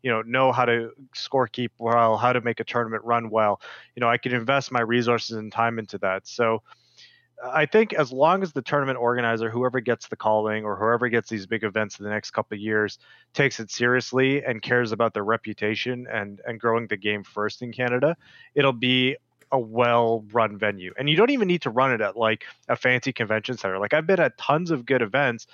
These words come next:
that were run at, like, just out of hotels. Like, one of the best events I ran was back in the day, the T C G player used to have a, like, a five K circuit running around, uh, uh, America, and that was run in,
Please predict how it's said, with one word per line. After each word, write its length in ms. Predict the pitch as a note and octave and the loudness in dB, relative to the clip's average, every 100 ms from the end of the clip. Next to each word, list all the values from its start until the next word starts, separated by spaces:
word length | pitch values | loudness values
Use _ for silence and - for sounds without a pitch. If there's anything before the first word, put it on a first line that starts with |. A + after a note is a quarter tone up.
| - - - | -20 -20 -2
that 100 | D3 | 0
were 100 | C#3 | 0
run 340 | B2+ B2 B2+ B2+ | 2 2 2 2
at, 280 | A#2+ A#2+ - _ | 2 2 -2 _
like, 180 | C3+ - - | -2 -2 -8
just 180 | A#2+ B2+ | -8 0
out 100 | B2 | 2
of 80 | A#2 | 2
hotels. 540 | B2 A2+ C#3 D3 G2+ | 0 0 2 2 2
Like, 100 | A2 | -2
one 140 | A#2 B2 | -2 0
of 20 | |
the 60 | |
best 240 | A#2 B2+ - _ _ - | 2 0 -2 _ _ -8
events 280 | B2 B2 | -4 -2
I 60 | B2 | -2
ran 340 | A2+ A#2+ B2+ | 0 0 -2
was 160 | A2 G#2 | -2 -4
back 200 | - A2+ | -2 -4
in 60 | A2+ | -2
the 80 | |
day, 180 | A2 A2 | -2 -2
the 120 | A2 | -2
T 160 | G#2 B2 | -8 -10
C 160 | - A2 | -10 -10
G 180 | B2 | -10
player 360 | B2+ A#2+ A2+ A2 - - - | -4 0 2 0 -4 -20 -10
used 160 | B2+ - | -8 -4
to 80 | A2 | -2
have 280 | A2+ A2+ | 2 2
a, 300 | A2 G#2+ A2 | 2 2 2
like, 160 | A2+ A2+ | 0 -2
a 40 | |
five 300 | A2 A#2 A#2+ | 0 0 0
K 160 | - G#2 | 0 -4
circuit 380 | - G#2 - G#2+ | -4 -10 -8 -6
running 240 | A2 G#2+ | -4 -6
around, 460 | G2+ G#2 G#2 G#2 G2 | -4 -2 -2 -4 -6
uh, 460 | A2 G2+ G2 G2+ G2+ _ - _ _ | -2 0 0 -2 -4 _ -20 _ _
uh, 240 | G#2+ G2+ G2+ | 0 0 -2
America, 580 | A2 C3 D#3+ - G2+ | 0 2 2 0 0
and 120 | G2+ G#2+ _ _ | 0 -6 _ _
that 140 | - A#2+ | 0 2
was 180 | A#2+ A#2 | 2 2
run 260 | A#2 A#2+ | 2 2
in, 260 | A#2 A2+ | -2 -6